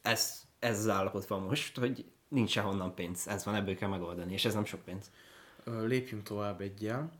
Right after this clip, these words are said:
Speaker 2: Orbán Viktor, ö, beígérte az orvosoknak, hogy, ö, megduplázza a fizetésüket. Ö, viszont, ö, ehhez az ígérethez olyan, ö,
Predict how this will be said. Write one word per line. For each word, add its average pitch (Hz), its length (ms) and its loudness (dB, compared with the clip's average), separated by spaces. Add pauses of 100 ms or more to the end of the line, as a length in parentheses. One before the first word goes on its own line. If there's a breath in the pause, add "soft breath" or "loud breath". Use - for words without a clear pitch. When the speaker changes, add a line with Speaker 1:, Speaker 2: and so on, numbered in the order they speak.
(380 soft breath)
Speaker 2:
Orbán 120 420 2
Viktor, 117 560 0 (260)
ö, 117 40 -10 (420)
beígérte 104 840 -4 (220)
az 107 160 -10
orvosoknak, 104 920 -8 (300)
hogy, 101 380 -4
ö, 101 220 -2
megduplázza 95 1040 -6 (360)
a 92 460 -10
fizetésüket. 107 960 -6 (520 soft breath)
Ö, 110 240 -4
viszont, 131 600 2
ö, 117 380 4 (100)
ehhez 117 320 -2
az 113 160 0
ígérethez 120 920 0
olyan, 113 460 2
ö, 104 280 -2